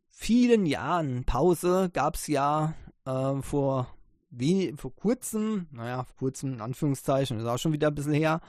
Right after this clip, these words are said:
gab's ja dann Matrix vier. Ähm,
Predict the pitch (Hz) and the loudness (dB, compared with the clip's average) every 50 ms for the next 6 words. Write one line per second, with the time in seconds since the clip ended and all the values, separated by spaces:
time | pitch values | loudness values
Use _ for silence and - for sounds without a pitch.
0 | - - - - - - - - - - - - _ _ _ - 151 127 135 147 | -18 -20 -20 -20 -20 -20 -20 -20 -20 -20 -20 -20 _ _ _ 0 2 2 2 0
1 | - - - - 139 123 117 117 120 131 - 127 127 127 127 117 98 92 101 123 | -2 -6 -6 -4 -2 -2 0 -2 -2 -2 -2 -2 -2 -2 -2 -4 -2 -4 -4 -4
2 | - - 143 123 - - - - - - - 143 165 170 160 160 190 208 - - | -6 -6 -8 -10 -10 -8 -6 -6 -4 -2 0 2 4 6 6 4 4 0 -4 -10
3 | - - _ _ _ _ _ _ _ _ _ _ _ _ _ - - _ _ _ | -18 -20 _ _ _ _ _ _ _ _ _ _ _ _ _ -20 -20 _ _ _
4 | _ _ _ - 131 135 135 131 131 131 131 131 127 - | _ _ _ -4 -2 -2 -2 -2 -2 -4 -4 -6 -8 -10